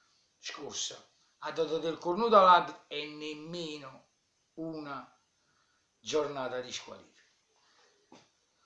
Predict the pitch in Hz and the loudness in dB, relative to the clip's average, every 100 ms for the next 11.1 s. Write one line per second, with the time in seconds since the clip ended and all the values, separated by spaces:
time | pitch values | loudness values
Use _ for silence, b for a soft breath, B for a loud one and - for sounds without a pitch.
0 | _ _ 247 294 - - 226 - - - | _ _ 10 12 12 8 2 -2 -10 -20
1 | - - 202 208 233 226 208 196 - - | -8 2 6 12 12 12 12 4 2 -12
2 | _ _ - 175 170 190 220 208 190 170 | _ _ -8 0 6 10 10 10 6 6
3 | 180 165 139 139 135 - _ _ 147 131 | 8 8 8 4 -4 -12 _ _ -2 10
4 | 233 220 180 196 185 156 143 156 202 - | 10 10 2 0 2 4 4 0 -4 -8
5 | b b _ _ _ - - 214 226 240 | b b _ _ _ -10 4 4 8 10
6 | 240 233 240 208 269 233 202 214 - 202 | 12 12 10 0 0 0 4 4 4 -2
7 | - 202 190 170 165 170 151 135 113 - | -2 -6 -4 -2 0 -2 -2 -4 -8 -16
8 | - 277 262 226 - 226 220 226 262 233 | 0 6 8 8 10 8 10 10 10 10
9 | 226 220 190 196 180 170 170 190 175 180 | 8 4 0 -2 -2 -4 -4 -2 0 -2
10 | 165 135 160 160 180 147 - 151 160 180 | -4 -2 0 4 4 4 2 2 0 -4
11 | - | -10